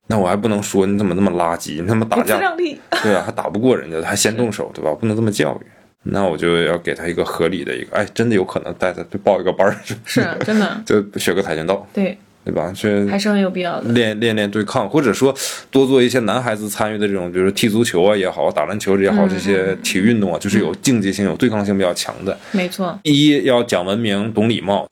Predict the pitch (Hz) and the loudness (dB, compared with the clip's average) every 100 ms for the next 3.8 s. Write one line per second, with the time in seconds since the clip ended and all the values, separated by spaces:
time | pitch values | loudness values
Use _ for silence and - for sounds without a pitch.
0 | - 110 95 98 87 87 98 85 95 92 | -2 0 0 0 0 2 0 2 2 0
1 | 80 107 95 85 85 98 98 101 98 92 | -2 -2 0 0 -2 -2 0 0 0 -2
2 | 90 80 65 58 - - - 117 120 92 | -2 -2 -4 -8 -14 -10 0 2 2 -2
3 | 92 92 - 101 147 107 65 - | -6 -6 0 2 4 2 2 -2